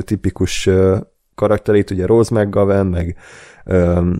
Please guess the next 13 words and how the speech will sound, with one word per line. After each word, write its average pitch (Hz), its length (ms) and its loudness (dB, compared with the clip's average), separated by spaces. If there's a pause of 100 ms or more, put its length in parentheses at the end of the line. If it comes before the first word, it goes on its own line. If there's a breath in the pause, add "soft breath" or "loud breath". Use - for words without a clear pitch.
(400)
hogy 95 180 -6
hívják, 95 360 0
a 90 180 0
Matthew 107 340 -2
Lillard, 92 460 2
ugye, 90 200 -6
a-, 85 220 -8
aki - 200 -12
Bozontként 107 840 -2
lett 98 200 -2
híres, 92 580 -2
meg, 85 260 -6
ö, 85 240 -4